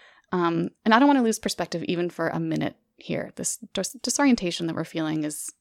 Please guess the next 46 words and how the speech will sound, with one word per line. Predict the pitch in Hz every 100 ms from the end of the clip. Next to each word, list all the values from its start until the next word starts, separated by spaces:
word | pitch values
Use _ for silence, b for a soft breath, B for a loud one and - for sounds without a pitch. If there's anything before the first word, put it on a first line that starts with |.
| _
it's | 202 -
nothing | 175 165 165
compared | 165 160 151
to | 160
the |
losses | 160 160 - 170
of | 156
the |
performing | 156 165 - 147 170
artists | 175 170 -
and | 143
the |
theater | - 214 196
workers. | 180 170 165 160 - - - - -
All | - 180
the |
compassion | 175 170 139 - 160
belongs | 160 156 139 135
with | -
them. | - 143 123 127 -
But | 151 139 B B B B B B B -
as | 185 185
we | 202
all | 185 175
kind | - 180
of | 175
wait | 160 -
for | 165
the |
day | 165 160
when | 160 156 160
the | 170
lights | 233 226
go | - 220
on | 208
again | 208 196 190
in |
all | 180
these | 175 175
theaters, | - 180 175 165 165 - -
um, | 165 80 87
we | 98 202
and | 202 190
a |
lot | 220 339
of | - -